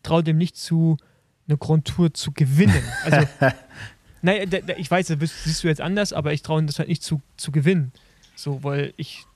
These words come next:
Speaker 1: schon, man sieht's ja, zweiter und dritter Platz zu Sieg nochmal ein Unterschied ist und, ähm, dann hast du vielleicht gerade fünf Leute, die dazu in der Lage sind. Vuelta, Tour,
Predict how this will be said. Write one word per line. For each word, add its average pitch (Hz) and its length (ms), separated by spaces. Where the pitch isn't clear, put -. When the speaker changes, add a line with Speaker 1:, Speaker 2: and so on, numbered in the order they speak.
Speaker 1:
schon, 156 440
man 147 120
sieht's 170 220
ja, 135 140
zweiter 151 280
und 147 100
dritter 151 140
Platz 156 480
zu - 200
Sieg 160 200
nochmal 143 240
ein 143 40
Unterschied 160 400
ist 135 160
und, 135 260
ähm, 127 380
dann 135 140
hast 202 200
du 165 40
vielleicht 160 420
gerade 156 220
fünf 180 240
Leute, 175 260
die 143 180
dazu 147 280
in 151 40
der 139 80
Lage 147 280
sind. 131 240
Vuelta, 180 600
Tour, 190 480